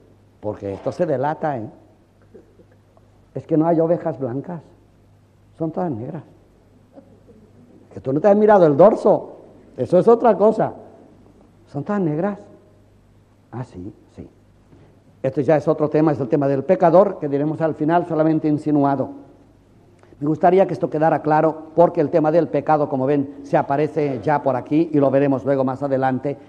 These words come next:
en la revelación. Estamos haciendo revelación, de Deo revelante, que decían antes. Cristo es la revelación de Dios. ¿Cómo es Dios? O de otra forma que me interesa más,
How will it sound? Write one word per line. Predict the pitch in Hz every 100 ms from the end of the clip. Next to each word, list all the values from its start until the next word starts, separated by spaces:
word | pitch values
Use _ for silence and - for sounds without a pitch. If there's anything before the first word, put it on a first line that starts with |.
| -
en | 160 165 151
la | 147
revelación. | 139 139 131 - 98
Estamos | 92 156 180 175
haciendo | 156 - 185 185 175 - -
revelación, | 131 147 160 160 160 151 151 139 135 127 95
de | 107
Deo | 110 139 151
revelante, | 156 127 123 127 113 101
que | 107
decían | 113 110 120
antes. | 113 95 - - - - -
Cristo | 147 202 202 196
es | 175
la | 156
revelación | 147 143 131 117 139 156
de | 143
Dios. | 135 127 107 - - -
¿Cómo | - 202 185 170
es | 165 -
Dios? | 127 127 110 - - - - -
O | 113 -
de | 151
otra | 214 196
forma | 202 196
que | 185
me | 185
interesa | 185 190 180 165
más, | 139 101